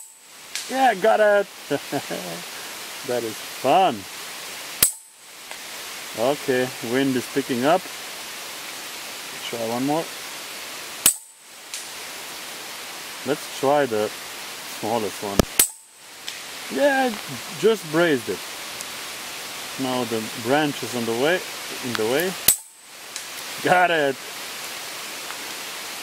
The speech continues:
Perfect. Okay, it's starting to rain on me. Let's do a few more.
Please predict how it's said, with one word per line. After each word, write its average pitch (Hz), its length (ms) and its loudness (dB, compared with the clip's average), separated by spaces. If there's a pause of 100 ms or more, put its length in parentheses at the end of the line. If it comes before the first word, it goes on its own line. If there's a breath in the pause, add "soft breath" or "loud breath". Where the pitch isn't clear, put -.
Perfect. 160 400 0 (1040)
Okay, 139 300 4
it's 123 100 2
starting 151 480 4
to - 160 2 (160)
rain 165 200 6
on 160 180 4
me. 185 160 2 (2250)
Let's 117 220 -2
do 131 100 8
a 113 40 4
few 143 220 4
more. 123 220 6